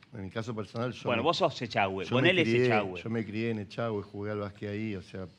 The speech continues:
Speaker 1: eh, mis padres hicieron
Speaker 2: Ah.
Speaker 1: actividad deportiva en el club, mi familia completa, digamos,
Speaker 2: Sí, la familia Bonel es
Speaker 1: participó de alguna
Speaker 2: Echagüe.
Speaker 1: manera. Eh, el, y la otra, el otro plus es que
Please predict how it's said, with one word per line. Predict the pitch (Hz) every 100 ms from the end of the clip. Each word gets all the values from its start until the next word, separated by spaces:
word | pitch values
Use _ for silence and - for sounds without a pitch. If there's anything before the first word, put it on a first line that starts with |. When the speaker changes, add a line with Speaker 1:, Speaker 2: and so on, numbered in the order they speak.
| _ _ _ _ - -
Speaker 1:
eh, | 104 95
mis | 92 98
padres | - 110 104
hicieron | 98 107
Speaker 2:
Ah. | 101
Speaker 1:
actividad | 104 110
deportiva | 101 101 85 104
en | 107
el | 98
club, | 110 123
mi | 107
familia | 98 104 104 98 92 80 - _ _ _
completa, | - 98 104 113 98
digamos, | 95 101 98 90 85
Speaker 2:
Sí, | 139
la |
familia | 120 147 165
Bonel | 143 156 156
es |
Speaker 1:
participó | 120 110 110
de |
alguna | 113 107
Speaker 2:
Echagüe. | 101 95
Speaker 1:
manera. | 110 - _ - - - _ _
Eh, | 107 110 107 104 101 98 98 95 92 _ _ _ _ _ -
el, | 123 113 117
y |
la | 113
otra, | 147 160 139
el | 123 117
otro | 143 143
plus | 113 160 175
es | 147
que | - 123 113 104 98 95